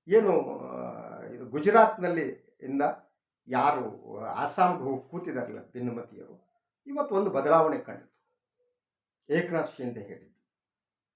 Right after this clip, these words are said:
ನಮ್ಮ, ನಿನ್ನೆ ಹೇಳಿದ್ರು ಒಂದು ರಾಷ್ಟ್ರೀಯ ಪಕ್ಷ ನಮಗೆ ಬೆಂಬಲ ನೀಡ್ತಾ ಇದೆ ಅಂತ, ಇವತ್ತು ಹೇಳಿದ್ರು ನಮ್ಗೆ ಯಾರು ಬೆಂಬಲ ನೀಡ್ತಾ ಇಲ್ಲ.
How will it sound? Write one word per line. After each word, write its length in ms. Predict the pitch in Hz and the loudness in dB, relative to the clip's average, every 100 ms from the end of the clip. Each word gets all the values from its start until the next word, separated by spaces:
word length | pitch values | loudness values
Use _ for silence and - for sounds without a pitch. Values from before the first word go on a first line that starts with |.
| _ | _
ನಮ್ಮ, 380 | 123 143 185 - | -6 -4 -4 -8
ನಿನ್ನೆ 320 | 190 196 254 233 | -2 4 8 10
ಹೇಳಿದ್ರು 400 | 220 196 208 196 | 10 6 4 2
ಒಂದು 160 | 147 | 2
ರಾಷ್ಟ್ರೀಯ 400 | 135 170 - 196 | 2 0 0 0
ಪಕ್ಷ 280 | 185 165 - | 0 -2 -6
ನಮಗೆ 300 | 139 139 113 | -6 -4 -4
ಬೆಂಬಲ 320 | 123 131 143 | -4 -4 -4
ನೀಡ್ತಾ 420 | 127 127 127 123 | -4 -6 -8 -8
ಇದೆ 220 | 107 107 - | -8 -10 -16
ಅಂತ, 220 | - 165 175 _ _ _ _ _ _ | -18 -20 -20 _ _ _ _ _ _
ಇವತ್ತು 360 | 131 165 165 143 | -4 0 0 -2
ಹೇಳಿದ್ರು 280 | 123 127 117 | -6 -6 -10
ನಮ್ಗೆ 200 | 113 92 | -12 -10
ಯಾರು 180 | - | -12
ಬೆಂಬಲ 360 | - - - 50 | -12 -18 -20 -20
ನೀಡ್ತಾ 380 | - - _ - | -20 -20 _ -20
ಇಲ್ಲ. 260 | - _ | -20 _